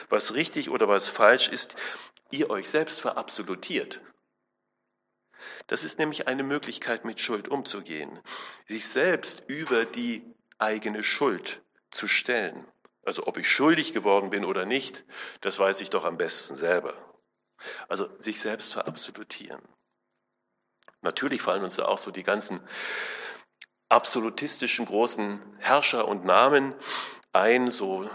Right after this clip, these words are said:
denken wir an den Louis quatorze, den Sonnenkönig Ludwig der Vierzehnte in Frankreich, bis hin zu den ganzen Diktatoren, den Blut-, oft blutrünstigen Diktatoren.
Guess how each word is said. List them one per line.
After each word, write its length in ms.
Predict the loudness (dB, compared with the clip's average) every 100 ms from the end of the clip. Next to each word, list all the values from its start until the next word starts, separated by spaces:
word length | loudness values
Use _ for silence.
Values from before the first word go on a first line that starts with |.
| -8 -4
denken 300 | -4 -4 -2
wir 180 | -2 0
an 320 | -4 -6 -6
den 420 | -6 -4 -8 -12 -14 -14
Louis 260 | -6 -4 0
quatorze, 640 | 0 0 2 2 2 -2
den 160 | -2
Sonnenkönig 640 | 0 2 0 -2 -2 -2 -4
Ludwig 280 | -6 -8 -6
der 100 | -6
Vierzehnte 580 | -4 -4 -2 -4 0 -2
in 80 |
Frankreich, 600 | -2 0 0 2 -2 -2
bis 140 | -2 -4
hin 160 | -4
zu 140 | -4 -4
den 200 | -2 0
ganzen 360 | -2 -2 -6
Diktatoren, 720 | -8 -6 -4 -4 -4 -4 -4 -4
den 220 | -6 -2
Blut-, 400 | 2 2 2 -2
oft 180 | -4 4
blutrünstigen 680 | 2 4 2 2 0 -2 -2
Diktatoren. 840 | -4 -4 -2 0 0 0 -2